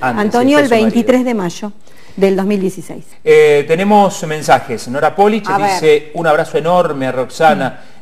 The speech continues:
Speaker 2: Mm.
Speaker 1: Dice, "Un gran ser humano que logra resignificar el dolor en amor, la fuerza en mujer".
Speaker 2: Mm, gracias,
Speaker 3: Linda,
Speaker 2: Nora, muy
Speaker 3: Nora.
Speaker 2: amorosa.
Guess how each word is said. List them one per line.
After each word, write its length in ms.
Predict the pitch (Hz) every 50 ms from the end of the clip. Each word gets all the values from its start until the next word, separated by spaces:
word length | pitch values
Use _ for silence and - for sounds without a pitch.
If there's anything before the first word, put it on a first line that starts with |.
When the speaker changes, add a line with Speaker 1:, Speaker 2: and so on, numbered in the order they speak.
| - -
Speaker 2:
Mm. 40 | 120
Speaker 1:
Dice, 220 | 143 147 143 160
"Un 100 | 156 151
gran 200 | 156 196 220 208
ser 160 | - - 180 165
humano 360 | 160 156 147 135 135 127 127
que 120 | - 175 170
logra 400 | 190 185 170 147 139 135 135 131
resignificar 1120 | 139 156 180 208 240 233 - - 196 170 170 185 196 202 190 156 - 185 185 180 180 - -
el 180 | 160 156 151 147
dolor 360 | 147 143 147 160 170 170 165 165
en 120 | 151 135
amor, 320 | 135 127 123 120 113 107 - -
la 160 | 139 143 135
fuerza 380 | - - 196 208 190 - - 160
en 100 | 139 127
mujer". 280 | 117 - - 226 190
Speaker 2:
Mm, 280 | 202 226 220 196 190 165 160
gracias, 800 | 170 170 185 196 214 226 226 220 190 165 - - 180 175 170
Speaker 3:
Linda, 140 | 175 185 196
Speaker 2:
Nora, 340 | 202 208 208 202 180 170 165 165
muy 40 | 170
Speaker 3:
Nora. 120 | 185 196 202
Speaker 2:
amorosa. 720 | 196 190 185 190 196 185 175 175 - - - - 156